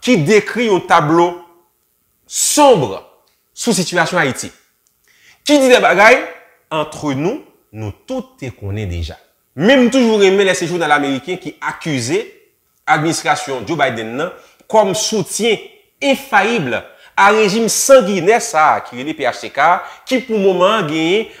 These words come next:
Ariel Henry ki ranplase yon lòt mal pou wont ki defen malerezman, on di malerezman paske plas te de nan prizon, ki te rele Jovenel Moïse, ki ta fè menm travay Ariel Henry a. Sa Washington Post di yo, mwen di deja nou konnen yo. Li evidan ke Ayiti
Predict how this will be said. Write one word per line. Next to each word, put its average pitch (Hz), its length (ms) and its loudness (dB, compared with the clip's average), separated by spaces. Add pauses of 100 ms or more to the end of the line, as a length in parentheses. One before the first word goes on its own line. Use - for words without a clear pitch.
(120)
Ariel 165 340 0
Henry 160 220 -2 (240)
ki 196 160 -4
ranplase 190 400 0
yon 170 160 2
lòt 208 180 0
mal 185 240 2
pou 180 140 -4
wont 240 240 2 (680)
ki 254 200 2
defen 220 400 0
malerezman, 170 560 0 (400)
on 143 80 -4
di 156 80 -2
malerezman 156 340 0
paske 151 180 -6
plas 147 140 -4
te 139 60 -14
de 143 200 -4
nan 127 120 0
prizon, 143 320 -2 (260)
ki 143 100 -14
te 170 120 2
rele 160 160 0
Jovenel 151 280 0
Moïse, 180 380 0 (460)
ki 190 120 -8
ta 180 120 2
fè 165 160 0
menm 180 320 2
travay 170 300 2
Ariel 147 220 0
Henry 139 240 -2
a. 92 60 -12 (420)
Sa 277 280 4
Washington 240 400 2
Post 151 180 0
di 147 80 -4
yo, 175 140 -4
mwen 143 160 -4
di 131 100 -6
deja 127 220 -4
nou 117 120 -6
konnen 113 300 -4
yo. - 80 -18 (540)
Li 151 100 -6 (100)
evidan 170 400 0
ke 190 160 -6
Ayiti 139 300 -4